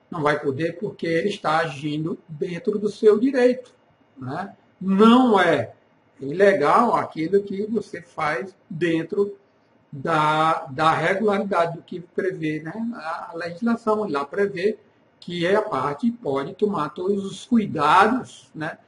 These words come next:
com seus clientes e coisa e tal. Tudo bem? Aí acaba que o juiz vai julgar improcedente esse pedido.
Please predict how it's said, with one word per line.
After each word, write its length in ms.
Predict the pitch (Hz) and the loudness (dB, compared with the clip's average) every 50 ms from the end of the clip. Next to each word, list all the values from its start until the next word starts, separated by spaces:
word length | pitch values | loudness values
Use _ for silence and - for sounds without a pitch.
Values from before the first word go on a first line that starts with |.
| _ _ _ | _ _ _
com 120 | - 160 127 | -10 -10 -10
seus 280 | - - 151 143 - | -8 -8 -10 -10 -10
clientes 720 | - - 247 226 208 180 165 165 175 202 220 220 - - - | -4 0 4 6 6 6 4 0 0 2 0 0 0 -4 -12
e 60 | 165 | -12
coisa 320 | - - 190 175 190 214 | -6 -6 -6 -4 -4 -6
e 60 | 220 | -6
tal. 320 | 214 - - 131 113 110 - _ _ _ _ _ _ _ | -8 -8 -12 -12 -12 -12 -16 _ _ _ _ _ _ _
Tudo 140 | 139 135 139 | -10 -10 -6
bem? 320 | 143 190 214 214 - - - _ - | -2 0 0 0 -2 -6 -16 _ -4
Aí 160 | - 254 294 | -2 -2 0
acaba 560 | 285 247 - - 175 175 190 214 220 233 226 | -2 -2 -4 -2 0 2 2 2 2 0 -4
que 360 | - - - 214 220 226 220 - - - _ _ _ _ _ _ _ _ | -6 -4 0 2 2 2 0 -4 -12 -20 _ _ _ _ _ _ _ _
o 360 | - 165 170 170 175 175 180 151 | -10 -8 -8 -6 -4 -4 -4 -2
juiz 500 | 160 196 185 165 160 160 165 185 175 156 | -2 -2 0 2 2 2 0 0 -4 -8
vai 260 | 156 160 151 151 156 135 | -2 -2 0 0 0 -2
julgar 280 | 151 156 151 156 160 | -2 -4 -2 -2 -4
improcedente 640 | 190 180 - 185 185 185 - 185 175 156 160 156 - | -6 -6 -4 -4 -4 -4 -6 -10 -10 -10 -10 -10 -10
esse 80 | - - | -10 -12
pedido. 240 | - - - - | -12 -12 -12 -18